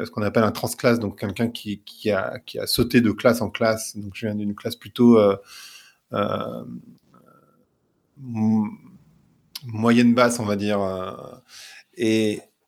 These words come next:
et aujourd'hui, euh, voilà, j'ai fait, je suis le seul de ma famille à avoir fait des études, et cetera, et cetera. Donc, en fait, ça, ça a changé beaucoup de choses pour moi.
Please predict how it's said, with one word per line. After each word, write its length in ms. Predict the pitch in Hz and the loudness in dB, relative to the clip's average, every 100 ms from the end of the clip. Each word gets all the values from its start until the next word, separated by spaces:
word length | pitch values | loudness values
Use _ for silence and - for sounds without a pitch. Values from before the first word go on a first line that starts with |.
| _ _ | _ _
et 300 | 113 110 107 | 2 4 4
aujourd'hui, 880 | 104 113 113 117 113 107 120 131 131 | 2 0 0 2 2 2 2 4 6
euh, 460 | 113 107 104 101 101 | 6 6 4 2 0
voilà, 220 | 110 123 | 2 2
j'ai 140 | 120 | 2
fait, 220 | 113 107 98 | -2 -2 -2
je 80 | |
suis 120 | - 95 | -4 -6
le 60 | |
seul 260 | - 123 117 | 2 4 4
de 60 | |
ma 140 | 107 104 | 2 0
famille 260 | 104 107 | 0 2
à 40 | 104 | 0
avoir 100 | 101 | 0
fait 60 | 92 | -4
des 140 | 95 | -4
études, 400 | 101 - 110 107 | -6 -6 -6 -4
et 60 | 104 | -6
cetera, 200 | - 101 | -6 -10
et 40 | - | -10
cetera. 360 | - 101 117 | -10 -2 0
Donc, 180 | 117 - | 0 0
en 40 | |
fait, 140 | 107 117 | -2 2
ça, 260 | 107 107 107 | 4 4 2
ça 120 | - | -2
a 40 | |
changé 200 | 107 107 | 0 -2
beaucoup 240 | 104 120 - | -2 -6 -6
de 40 | |
choses 180 | 127 - | -6 -2
pour 120 | 110 | 0
moi. 240 | 117 165 | 0 -2